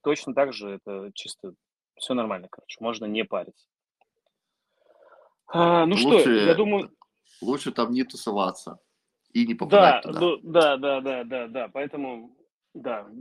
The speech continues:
Speaker 1: ведите себя правильно, э, делайте добрые дела, э, любите маму с папой, уступайте бабушкам, э, места в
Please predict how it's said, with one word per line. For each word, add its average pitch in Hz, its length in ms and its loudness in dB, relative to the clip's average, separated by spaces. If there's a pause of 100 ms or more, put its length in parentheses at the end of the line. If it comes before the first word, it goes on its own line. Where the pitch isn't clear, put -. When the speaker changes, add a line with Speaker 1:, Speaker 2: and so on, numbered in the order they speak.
(180)
Speaker 1:
ведите 156 400 -8
себя 151 300 0
правильно, 220 680 2
э, 135 300 -4
делайте 151 440 -2
добрые 143 380 -2
дела, 202 480 0 (420)
э, 151 380 -6
любите 147 380 -8
маму 143 260 -4
с - 160 -20 (840)
папой, 190 560 2 (160)
уступайте 151 440 -8
бабушкам, 139 540 -8
э, 120 800 -10
места 147 560 -2
в 127 460 -4